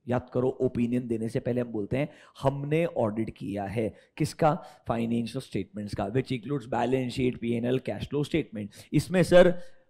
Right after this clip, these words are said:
प्रिपरेशन कैसे हुआ है? As per criteria हुआ है। क्राइटेरिया किधर देखने को मिलेगा? या तो रिस्पेक्टिव लॉ का रेफरेंस दिया है, या क्राइटेरिया देखने मिलेगा notes to accounts के अंदर, यहां पर ideally वो पूरा रेफरेंस देके बताया है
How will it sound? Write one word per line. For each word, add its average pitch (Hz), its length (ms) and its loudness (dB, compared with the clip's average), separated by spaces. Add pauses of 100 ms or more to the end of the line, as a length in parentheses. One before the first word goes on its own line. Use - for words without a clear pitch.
प्रिपरेशन 170 640 6
कैसे 175 300 6
हुआ 170 300 8
है? 175 300 4
As 139 200 2 (200)
per 160 140 8 (140)
criteria 123 540 4
हुआ 101 380 -2
है। 101 140 -4
क्राइटेरिया 160 500 6
किधर 185 240 8
देखने 185 340 4
को 185 100 2
मिलेगा? 175 420 4 (220)
या 147 120 8
तो 175 180 2
रिस्पेक्टिव 151 440 2
लॉ 139 200 4
का 180 120 6
रेफरेंस 175 360 6
दिया 170 240 6
है, 185 400 6
या 160 120 10
क्राइटेरिया 147 380 4
देखने 135 260 2
मिलेगा 147 360 0
notes 139 260 -4
to 175 60 -6
accounts 131 400 0
के 127 100 0
अंदर, 143 220 6
यहां 110 380 2
पर 95 320 -6
ideally 90 320 -8
वो 180 100 4
पूरा 170 260 6
रेफरेंस 135 420 0
देके 127 200 -4
बताया 120 380 2
है 190 220 2